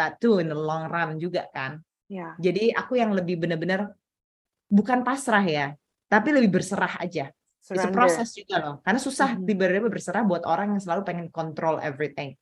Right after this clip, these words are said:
Speaker 2: I feel you.
Speaker 1: But, you know, but, uh, d-, dari pandemi, dari I lost my mom, ya, you cannot really control anything. You do everything you can, tapi pasti ada jalannya, wa-,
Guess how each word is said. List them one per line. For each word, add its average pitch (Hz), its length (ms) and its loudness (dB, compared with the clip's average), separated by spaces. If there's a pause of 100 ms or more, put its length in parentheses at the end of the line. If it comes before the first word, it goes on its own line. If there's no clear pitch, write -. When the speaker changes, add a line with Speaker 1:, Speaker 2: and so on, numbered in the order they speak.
(380)
Speaker 2:
I 190 80 -4
feel 175 320 -4
you. 160 240 -6
Speaker 1:
But, 160 240 8
you 254 160 2
know, 190 320 8
but, 165 240 8 (320)
uh, 175 80 -2
d-, 175 320 0
dari 170 320 2
pandemi, 233 560 2
dari 151 400 2
I 143 160 -2
lost 139 160 -6
my 185 160 0
mom, 208 320 2
ya, 147 240 -2
you 160 80 0
cannot 208 320 -2
really 175 160 2
control 147 400 -4
anything. 160 400 -4
You 170 240 2
do 185 240 4
everything 156 480 0
you 147 160 -2
can, 170 560 0 (560)
tapi 196 240 2
pasti 196 320 0
ada 156 560 2 (1000)
jalannya, 185 760 6
wa-, 165 320 -2